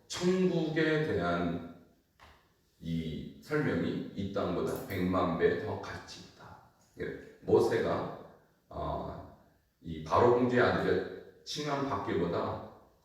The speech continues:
그리스도인들과 함께 그리스도를 위해서 고난받는 것을 더 큰 제물로 여겼다 그랬거든요. 여기서 더 큰이 바로 메가스예요,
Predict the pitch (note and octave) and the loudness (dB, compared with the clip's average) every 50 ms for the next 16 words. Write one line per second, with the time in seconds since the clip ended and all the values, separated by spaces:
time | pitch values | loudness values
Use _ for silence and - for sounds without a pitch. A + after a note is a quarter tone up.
0 | _ _ _ _ _ _ _ _ _ _ _ _ _ _ _ _ _ - B2+ B2+ | _ _ _ _ _ _ _ _ _ _ _ _ _ _ _ _ _ -4 0 2
1 | C3+ C3+ C3+ C3+ C3+ - - B2+ A#2+ A#2+ A#2 A#2 A#2 A2+ G#2+ G#2+ G#2 - - - | 4 4 4 4 2 2 6 6 8 8 6 6 2 0 0 0 -2 -2 0 2
2 | A#2 A#2+ A#2+ A#2 A2 G#2+ G#2 G#2 - C#3 - - - - - - - - - G#2+ | 2 2 2 0 -2 -4 -4 -2 0 0 2 2 0 -2 -6 -10 -10 -4 -2 0
3 | G#2 G#2 G#2 G#2 G2+ G2 F#2 F#2 F#2+ G2+ G2 - A#2 A2+ A2+ A#2 A2+ G#2 G2 F#2+ | 0 0 0 -2 -2 0 0 2 2 0 0 0 2 4 4 6 4 4 4 2
4 | F2+ F#2 F#2 F#2 F#2+ - - - - - - G#2 G#2 - - - E3 E3 D#3 D3+ | 2 2 2 0 0 0 -2 -4 -4 -2 -2 -2 -2 -2 -4 -2 -2 -2 -2 -2
5 | - - G2 F#2 F2+ F2 F2 - - - - - - - - - - - - - | -2 -2 -2 0 2 2 2 2 0 -2 -2 -4 -6 -6 -6 -6 -6 -6 -6 -6
6 | - - - - - - - - - - _ - - G2 G2+ - - - - - | -4 -4 -6 -6 -8 -12 -16 -20 -20 -20 _ -6 -4 0 2 2 2 2 0 0
7 | G2+ G2+ G2 - - - D#3 D3 C#3+ C#3+ - G2 F#2+ G2 F#2 - - - - - | -2 -2 -2 -2 -2 -2 -2 0 0 0 0 0 2 2 2 2 2 2 2 2
8 | G#2 G2+ G2+ - - - - - - | 2 0 0 -2 -4 -6 -8 -10 -10